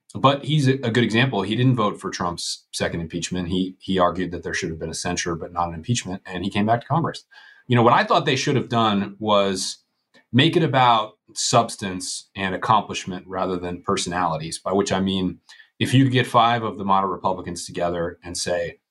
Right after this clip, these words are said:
basically, "Look, here are the six," I mean, the House is not gonna do anything, really, in the next year and a half. Everyone in Washington knows that. You know, Biden accomplished what he was gonna do in his first two years,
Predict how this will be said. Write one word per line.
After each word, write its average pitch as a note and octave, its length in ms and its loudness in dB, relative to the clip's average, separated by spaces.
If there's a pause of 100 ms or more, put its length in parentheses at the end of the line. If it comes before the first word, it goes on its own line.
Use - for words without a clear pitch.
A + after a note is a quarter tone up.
(380)
basically, G#2+ 440 2
"Look, G2+ 220 0
here A#2 200 4
are A2 180 4
the F2+ 120 -6
six," - 480 -2
I B2 60 2
mean, C#3 100 6
the D3 60 4
House G3+ 260 4
is C3 80 -4
not C3+ 180 2
gonna B2+ 120 -2
do A#2+ 180 0
anything, D#2+ 340 -6
really, F2+ 300 -6
in E2+ 80 -8
the F2 80 -10
next E2+ 240 -8
year F2 100 -4
and E2+ 80 -4
a E2+ 60 -6
half. E2 200 -6
Everyone A2 240 2
in G#2+ 60 2
Washington F#2+ 400 0
knows E2 220 -10
that. - 260 -12
You D#2+ 100 -10
know, F2 200 -12 (100)
Biden A2 400 2
accomplished G2+ 460 -2
what G#2+ 60 -6
he G2+ 60 -2
was F#2 100 -4
gonna F#2+ 160 -4
do F2+ 200 -2
in F2+ 80 -8
his F2 120 -8
first F#2+ 280 -2
two G2+ 120 0
years, E2+ 380 -2